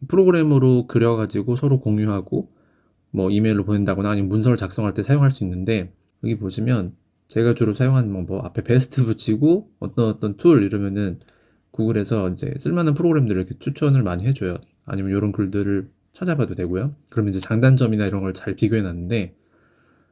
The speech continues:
어, 수타 유엠엘 같은 것도 많이 쓰고 비싼 것도 굉장히 많은데 요즘에는 이제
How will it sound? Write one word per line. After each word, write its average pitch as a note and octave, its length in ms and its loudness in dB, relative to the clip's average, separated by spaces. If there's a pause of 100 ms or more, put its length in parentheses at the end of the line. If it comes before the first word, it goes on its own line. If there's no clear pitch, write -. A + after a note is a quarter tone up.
(120)
어, G2+ 160 -4
수타 G#3 320 0
유엠엘 E3 260 2
같은 C3 280 0
것도 A2 240 -6
많이 F#2 240 -6
쓰고 A#2 580 0 (340)
비싼 F3+ 300 0
것도 F3+ 220 4
굉장히 C3 260 6
많은데 G#2+ 360 2
요즘에는 A#2 460 0
이제 F#2+ 300 0